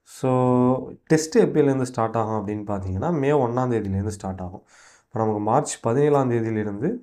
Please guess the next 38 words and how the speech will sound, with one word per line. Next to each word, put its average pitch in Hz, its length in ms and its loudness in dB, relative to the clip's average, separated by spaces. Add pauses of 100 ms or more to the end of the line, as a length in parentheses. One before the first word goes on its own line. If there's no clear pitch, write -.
(680)
இலக்கண 185 360 2
வகுப்புகள் 139 460 0
ஸ்டார்ட் 113 380 -6
பண்ணிடுவேன். 95 400 -10
சரிங்களா? 104 420 -8
இலக்கணம் 120 400 -6
கிளாஸஸ் 110 420 -4
ஸ்டார்ட் 98 280 -8
பண்ணிடுவேன். 95 420 -6 (520)
வீக்லி 160 360 0
த்ரீ 123 200 -2
கிளாஸஸ் 113 440 -6
தான் 101 180 -10
இருக்கும். - 300 -18 (200)
சரிங்களா? 98 360 -10 (580)
So, 151 160 4
அதுக்கப்புறம் 170 420 2
மே 147 120 4
ஒண்ணாம் 143 460 2
தேதியிலிருந்து 110 540 -2
நம்ம 147 220 0
அந்த 107 180 -6 (140)
முப்பத்தஞ்சு 113 440 -2
டெஸ்ட் 117 300 -6 (100)
சொன்னோம் 101 260 -10
இல்லையா, 95 320 -8
அது 98 160 -10
ஸ்டார்ட் 107 360 -10
ஆகும். 107 300 -8 (600)
So, 135 460 2
இதுதான் 127 280 2
நம்மளுடைய 113 420 0
பிளான். 110 260 -8
இதுக்கான 127 360 0
ஷெட்யூல்லாம் 143 420 2
வந்து 131 180 0
நான் 123 180 0
வந்து 107 260 -4